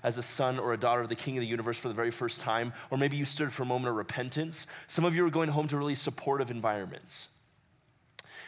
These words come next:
Right? And, and you're gonna go home and your mom and dad are gonna ask you,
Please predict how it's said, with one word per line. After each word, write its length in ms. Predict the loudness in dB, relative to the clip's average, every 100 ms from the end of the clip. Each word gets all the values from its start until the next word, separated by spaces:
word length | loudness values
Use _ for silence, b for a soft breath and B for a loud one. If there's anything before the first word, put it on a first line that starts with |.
| 4
Right? 180 | 4 6
And, 180 | 4
and 260 | 4 2 2
you're 140 | 2
gonna 120 | 4 4
go 200 | 4 6
home 260 | 4 4
and 60 | 2
your 100 | 2
mom 180 | 4 2
and 120 | 4
dad 180 | 4 4
are 60 |
gonna 100 | 2 2
ask 320 | 2 2 -2
you, 220 | -2 -2